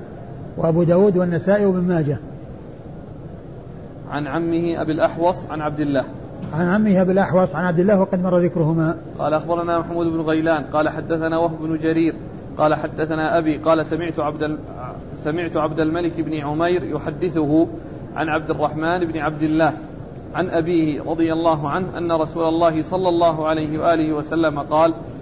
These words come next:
Speaker 2: "سباب المسلم فسوق وقتاله كفر".
Speaker 1: ثم ورد النسائي حديث ابن مسعود من طريق أخرى وهو مثل ما تقدم.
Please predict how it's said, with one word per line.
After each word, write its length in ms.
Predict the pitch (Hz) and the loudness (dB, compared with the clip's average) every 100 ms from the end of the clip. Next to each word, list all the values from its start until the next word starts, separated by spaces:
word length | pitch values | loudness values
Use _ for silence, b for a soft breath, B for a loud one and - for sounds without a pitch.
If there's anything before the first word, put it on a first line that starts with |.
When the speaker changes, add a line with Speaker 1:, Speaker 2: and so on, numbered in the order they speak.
| - - | -8 -2
Speaker 2:
"سباب 380 | 156 175 175 | 4 6 6
المسلم 420 | 160 165 156 165 156 | 2 -2 -4 -4 -4
فسوق 500 | 151 143 175 185 165 | -6 -2 0 0 0
وقتاله 680 | 156 160 170 170 165 156 151 | -2 -2 2 2 2 0 -2
كفر". 220 | 170 139 - - - - - - - - - - - - | -4 -4 -8 -12 -14 -14 -14 -14 -14 -14 -14 -14 -14 -6
Speaker 1:
ثم 140 | - 208 | 0 4
ورد 200 | 220 208 | 6 6
النسائي 400 | 202 196 208 196 | 4 4 4 2
حديث 220 | 190 185 | 2 0
ابن 100 | 185 | 0
مسعود 280 | 180 175 202 | -2 0 0
من 120 | 185 | 2
طريق 300 | 185 185 185 | 0 0 0
أخرى 180 | 190 175 | 0 2
وهو 300 | 185 196 180 | 2 2 0
مثل 200 | 180 160 | 2 2
ما 140 | 170 | 2
تقدم. 400 | 156 175 147 147 | 0 0 0 0